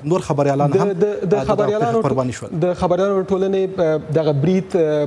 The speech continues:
Speaker 2: پر خبریالانو او په ژورنالستانو باندې څرګند برید بللی دی. د دوی عکس العمل به څه وي او، آ، مخکې دې نه چې د خبریالانو یا د مطبوعاتو پر عکس العمل وغږیږئ،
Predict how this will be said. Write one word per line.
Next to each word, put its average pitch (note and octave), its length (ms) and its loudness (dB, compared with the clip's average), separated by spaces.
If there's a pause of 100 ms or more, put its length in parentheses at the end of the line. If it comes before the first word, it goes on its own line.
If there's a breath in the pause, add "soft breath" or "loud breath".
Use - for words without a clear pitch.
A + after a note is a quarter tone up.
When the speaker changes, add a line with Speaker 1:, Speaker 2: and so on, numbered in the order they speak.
Speaker 2:
پر D3 160 2
خبریالانو D3 600 2
او D#3 120 2
په D3 100 -2
ژورنالستانو D3 460 2
باندې D3+ 260 0
څرګند D#3 320 0
برید D#3+ 180 0
بللی D3+ 340 0
دی. D3 120 0 (480 loud breath)
د F3 80 4
دوی A#3 120 4
عکس A3+ 180 -2
العمل A#3 280 2
به C4 80 2
څه B3 140 -2
وي B3 160 2
او، G#3 140 2
آ، G3 360 0 (200)
مخکې G#3+ 260 0
دې G#3 60 0
نه A#3 100 2
چې A#3 100 -4
د G3 180 2
خبریالانو F#3+ 720 0
یا G3 120 0
د E3 160 0
مطبوعاتو E3 440 0
پر F3+ 80 -2
عکس D#3 180 -2
العمل G3 220 2
وغږیږئ، G3 480 2